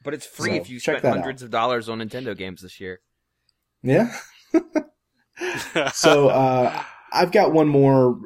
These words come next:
Speaker 2: uh, strange thing, uh, to talk about, I guess. Uh,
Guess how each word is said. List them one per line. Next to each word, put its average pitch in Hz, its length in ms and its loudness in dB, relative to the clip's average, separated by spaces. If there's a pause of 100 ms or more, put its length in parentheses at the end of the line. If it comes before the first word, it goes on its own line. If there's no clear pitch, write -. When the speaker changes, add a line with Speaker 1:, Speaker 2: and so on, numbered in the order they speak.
Speaker 2:
uh, 117 300 -2
strange 120 520 -2
thing, 107 500 -8
uh, 107 160 -6
to - 100 -18
talk 110 240 -6
about, 104 180 -4
I 101 120 -4
guess. 98 500 -6
Uh, 101 300 -6